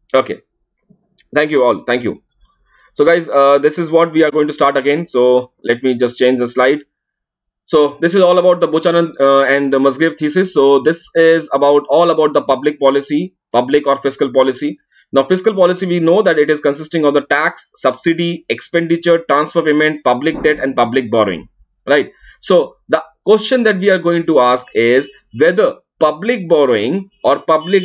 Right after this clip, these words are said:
debt is going to lead a burden on the future generation or not. So in order to answer this question,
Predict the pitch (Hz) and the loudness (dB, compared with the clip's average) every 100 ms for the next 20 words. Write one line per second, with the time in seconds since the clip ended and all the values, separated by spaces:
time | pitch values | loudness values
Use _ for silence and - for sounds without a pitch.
0 | 127 139 120 120 - - 127 147 120 156 | 0 0 0 -2 -14 -6 0 0 0 -2
1 | 175 190 - 156 147 147 _ _ - 147 | 0 -2 -2 0 0 -4 _ _ -4 -2
2 | 208 226 - - 139 107 147 190 196 196 | 0 -2 -2 0 0 2 4 4 0 -6
3 | 131 156 156 147 165 170 147 143 135 139 | -2 0 0 -2 -6 -4 -2 0 0 0
4 | 139 127 113 113 104 85 - _ _ 143 | -4 -4 -4 -2 -2 -4 -8 _ _ 0
5 | 147 156 160 185 202 165 170 180 185 165 | 0 0 2 2 0 0 0 0 0 -2
6 | 170 165 151 147 127 | -2 -2 0 0 -2